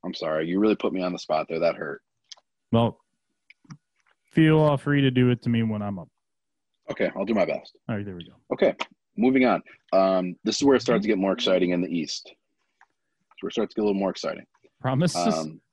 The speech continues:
Speaker 2: <laughs> Promises, promises, Ryan.
Speaker 1: <sighs>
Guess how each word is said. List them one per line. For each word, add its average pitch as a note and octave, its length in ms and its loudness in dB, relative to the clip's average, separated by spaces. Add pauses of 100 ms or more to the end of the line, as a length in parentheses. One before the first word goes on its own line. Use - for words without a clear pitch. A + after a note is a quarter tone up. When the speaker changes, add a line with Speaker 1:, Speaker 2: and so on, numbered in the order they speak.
(200)
Speaker 2:
<laughs> B2+ 180 0 (260)
Promises, A#2+ 480 0
promises, F3+ 600 2
Ryan. C3+ 460 2 (340)
Speaker 1:
<sighs> A2 60 -8